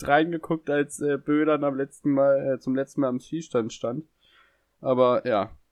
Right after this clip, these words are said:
keine Ahnung, mal gucken, ob er das ein bisschen in den Griff bekommt. Ansonsten müssen sich die Norweger, glaub ich, keine großen Sorgen machen, dass sie da vorne keinen mehr haben. Die haben da noch genug andere.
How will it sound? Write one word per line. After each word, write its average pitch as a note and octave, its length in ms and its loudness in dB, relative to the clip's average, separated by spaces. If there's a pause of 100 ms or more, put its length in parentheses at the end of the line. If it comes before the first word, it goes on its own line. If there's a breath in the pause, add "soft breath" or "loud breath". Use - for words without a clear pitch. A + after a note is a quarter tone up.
keine C3 220 2
Ahnung, D#3 280 2
mal C#3 100 2
gucken, D3+ 320 0
ob C#3 140 -4
er C#3 100 2
das C3 260 -4
ein C3 120 -4
bisschen C3+ 420 -4
in A2 80 -4
den B2+ 100 -4
Griff D#3 240 -6
bekommt. D3 400 -2
Ansonsten B2+ 480 -4
müssen B2 300 -2
sich A#2 120 -12
die A#2 80 -14
Norweger, A#2+ 440 0
glaub A2+ 240 -2
ich, - 260 -6
keine C3 260 2
großen B2 440 -4
Sorgen A2+ 340 0
machen, A2 300 -4
dass G#2 160 -2
sie G#2+ 140 -6
da G2+ 120 -2
vorne G#2 320 0
keinen B2+ 300 -2
mehr B2 160 -4
haben. A#2+ 360 -2 (180)
Die G#2+ 100 -4
haben G#2+ 120 -2
da G#2+ 60 -4
noch G#2 200 -6
genug G#2 280 -6
andere. C3 480 -2